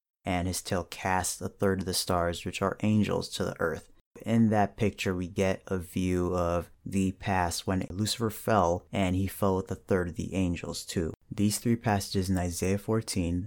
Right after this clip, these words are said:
Ezekiel twenty, and Revelation twelve paints a picture for us of a Lucifer in the distant past who was a anointed cherub,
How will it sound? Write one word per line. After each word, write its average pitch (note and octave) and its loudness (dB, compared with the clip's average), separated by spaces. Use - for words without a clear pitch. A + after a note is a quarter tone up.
Ezekiel F#2+ -2
twenty, G2+ 4
and E2+ 0
Revelation F#2+ 0
twelve F2 -4
paints A#2 0
a - -14
picture G2+ -2
for - -4
us F2 -2
of F2+ 0
a F#2 -2
Lucifer G2+ 2
in F2 0
the F2 -2
distant G2+ 2
past F2 -2
who G2 -2
was E2+ -2
a F2 0
anointed F#2 0
cherub, F2+ -2